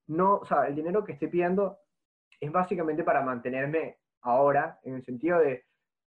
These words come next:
no gastos personales, sino gastos como publicar la app. En iOS, para publicar la app necesitas cien dólares. Después, para,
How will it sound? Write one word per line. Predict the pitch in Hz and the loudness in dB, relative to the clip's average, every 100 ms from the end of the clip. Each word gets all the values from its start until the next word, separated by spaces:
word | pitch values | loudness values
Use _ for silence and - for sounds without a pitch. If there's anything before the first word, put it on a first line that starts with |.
| _ | _
no | 156 170 208 | -4 2 4
gastos | 208 214 220 233 - | 4 4 2 -4 -2
personales, | 190 - 156 185 233 - | -2 -2 0 2 0 -2
sino | 175 160 139 | 0 0 2
gastos | 165 175 190 | 0 -2 -4
como | 165 151 135 | -2 -4 -2
publicar | 139 139 160 143 | -2 0 2 2
la | 143 165 | 4 4
app. | 143 - | 2 -2
En | 139 139 | -8 -2
iOS, | 156 160 143 | 2 0 0
para | 135 123 | -4 -4
publicar | 135 135 143 | -4 -2 0
la | 151 | 2
app | 151 - | 0 -4
necesitas | 131 131 135 135 | -10 -8 -10 -10
cien | 131 | -2
dólares. | 160 165 139 139 - _ _ _ - | 2 2 2 -4 -14 _ _ _ -10
Después, | 123 165 147 | -2 -2 0
para, | 156 143 135 135 131 123 120 123 | 2 4 4 4 2 2 -2 -6